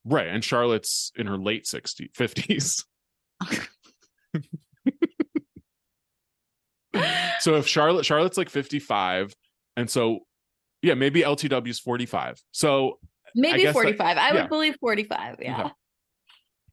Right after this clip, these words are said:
Speaker 1: Okay.
Speaker 2: Okay. All right.
Speaker 1: Um, but regardless, it's like you have no communication with your husband about if he got a vasectomy, if you haven't, like, a-, gone through menopause.
Speaker 2: And if she's forty-five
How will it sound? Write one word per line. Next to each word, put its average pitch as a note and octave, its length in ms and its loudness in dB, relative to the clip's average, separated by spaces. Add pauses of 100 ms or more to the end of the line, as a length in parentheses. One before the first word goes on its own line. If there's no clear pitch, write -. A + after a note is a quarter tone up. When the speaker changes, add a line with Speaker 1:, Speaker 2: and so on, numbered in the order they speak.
(340)
Speaker 1:
Okay. B3+ 60 -2
Speaker 2:
Okay. A#3+ 280 -2 (120)
All C5 160 2
right. A3 440 2 (920)
Speaker 1:
Um, A#2+ 260 0
but D3 120 4
regardless, D3+ 920 2
it's C3+ 140 -6
like C3 140 0
you D#3 80 4
have C3 120 2
no A#2 420 2
communication A#2+ 680 -2
with A#2 140 -6
your A2+ 80 -4
husband G#2 580 -2
about G2+ 380 -2
if A#2+ 160 -2
he B2+ 80 0
got A#2 180 0
a A#2 60 0
vasectomy, G2 800 -2
if A#2+ 160 -4
you C#3+ 60 2
haven't, D3 300 0
like, C3 260 -2 (920)
a-, C3 180 -12
gone A#2 320 2
through C3 180 0
menopause. B2 800 0
Speaker 2:
And D#4 180 2
if E4+ 160 -2
she's G#4 280 -4
forty-five A3+ 800 4